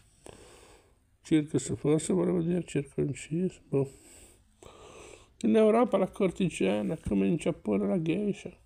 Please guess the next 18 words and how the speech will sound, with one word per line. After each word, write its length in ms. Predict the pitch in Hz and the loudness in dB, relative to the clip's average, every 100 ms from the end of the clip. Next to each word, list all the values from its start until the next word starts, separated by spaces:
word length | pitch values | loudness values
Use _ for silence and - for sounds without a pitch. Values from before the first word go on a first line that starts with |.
| _ | _
poiché 480 | - 233 208 - 254 | -4 -4 -2 -2 0
hanno 400 | 220 220 220 214 - - - - - - _ _ - - - - - - - - - - - - - - - - - | 0 0 -2 -4 -6 -12 -14 -14 -18 -20 _ _ -20 -20 -20 -20 -20 -20 -20 -16 -16 -16 -20 -20 -18 -18 -20 -20 -4
una 180 | 247 262 | 0 2
bellezza 580 | 254 214 208 247 - 214 | 4 4 2 0 -2 -2
e 40 | |
un 60 | - | 0
fascino 400 | 240 - 226 214 | 0 -2 0 0
indipendente 880 | 208 202 226 208 185 220 214 - | 0 0 0 0 0 0 -2 -2
dallo 160 | 214 202 | -2 -2
status 560 | - 208 214 202 208 220 | -2 -2 -2 -4 -6 -2
ereditario, 840 | 208 208 202 - 180 220 208 196 | 0 0 -2 -2 -4 -2 -2 0
vengono 340 | 233 240 233 226 | 2 0 0 0
neutralizzate 1080 | 233 226 - 214 226 202 175 233 226 - 175 | 0 -2 -2 0 0 0 -2 -4 -4 -6 -4
e 140 | 196 | 0
rese 260 | 233 220 220 | 0 0 0
innocue 520 | 214 208 220 - 240 | 0 0 -2 -2 -4
con 140 | 247 | 0
l'isolamento. 880 | 240 202 226 214 196 208 208 - | -2 0 -2 -2 -2 -4 -6 -10